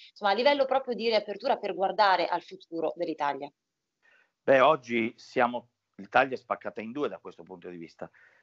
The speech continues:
Speaker 2: Chi supporta il governo ovviamente fa notare che il lavoro da fare era immane.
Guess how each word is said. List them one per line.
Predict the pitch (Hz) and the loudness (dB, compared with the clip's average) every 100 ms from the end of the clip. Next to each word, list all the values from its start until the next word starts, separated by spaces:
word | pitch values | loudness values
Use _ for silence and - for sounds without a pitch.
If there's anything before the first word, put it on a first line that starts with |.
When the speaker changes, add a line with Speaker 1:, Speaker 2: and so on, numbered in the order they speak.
| _ _ | _ _
Speaker 2:
Chi | - 156 | -4 -4
supporta | - 123 - 123 123 120 | -2 -4 2 2 4 -2
il | 117 | -2
governo | 120 110 143 165 156 143 143 _ _ _ - | -6 -2 -2 -4 -8 -10 -10 _ _ _ -12
ovviamente | 107 117 113 123 139 - - | -12 -8 -10 -10 -14 -12 -10
fa | - | -6
notare | 110 104 - 110 113 123 117 _ _ _ _ _ | -6 -6 -4 -2 -2 -4 -10 _ _ _ _ _
che | - 123 120 120 | -12 -8 -8 -10
il | 117 | -12
lavoro | 110 107 117 | -10 -8 -8
da | 110 | -8
fare | 135 135 | -6 -6
era | 110 107 | -6 -8
immane. | 110 123 135 139 135 139 | -8 -6 -4 -4 -8 -12